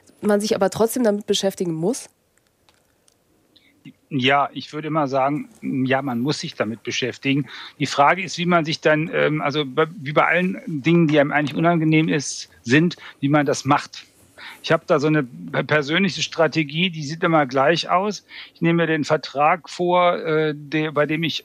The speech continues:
Speaker 2: am ehesten glaube, mit wenig Arbeit viel Geld zurückholen zu können, dann mache ich das. Und wenn ich dann Hunderter rausgeholt habe, dann gehe ich mit meiner Liebsten Pizza essen und belohne mich dafür, dass ich die Arbeit gemacht habe. Wahlweise auch Eis essen oder was auch immer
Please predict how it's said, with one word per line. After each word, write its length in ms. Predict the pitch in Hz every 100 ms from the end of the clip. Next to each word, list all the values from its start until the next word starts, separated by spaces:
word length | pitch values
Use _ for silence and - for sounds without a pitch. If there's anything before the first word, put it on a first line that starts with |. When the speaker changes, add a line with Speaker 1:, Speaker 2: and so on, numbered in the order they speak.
| -
Speaker 2:
am 220 | 143 139
ehesten 420 | - 175 165 170
glaube, 320 | 139 147 156 147
mit 420 | 143 165 147 120
wenig 340 | 165 185 143
Arbeit 380 | 143 156 156 135
viel 220 | - 151
Geld 260 | 139 151 -
zurückholen 500 | 139 160 147 180 180
zu 140 | 175
können, 320 | 165 190 226
dann 180 | 180 143
mache 200 | 139 165
ich 100 | 180
das. 380 | 226 247 - - _ - - - - -
Und 180 | 147
wenn 120 | 156 170
ich 80 |
dann 180 | 170 151
Hunderter 380 | 165 196 170 165
rausgeholt 680 | 139 175 - 180 180 214 190
habe, 220 | 190 190
dann 100 | 175
gehe 120 | 175
ich 100 | 165
mit 100 | 196
meiner 220 | 175 165
Liebsten 300 | 165 160 -
Pizza 360 | 151 156 135 113
essen 340 | - - 95 - _ _ _ _
und 100 | 143
belohne 420 | 139 135 131 131 110
mich 380 | 92 - - - - - _
dafür, 260 | - 156
dass 160 | 143 123
ich 40 |
die 140 | - -
Arbeit 260 | 139 135 147
gemacht 260 | 131 104
habe. 120 | 104 104
Wahlweise 500 | 170 190 180 156 131
auch 120 | -
Eis 380 | 143 180 185 175
essen 340 | 175 - 175
oder 240 | 147 135
was 160 | 156 156
auch 100 | 160
immer 340 | 175 170 160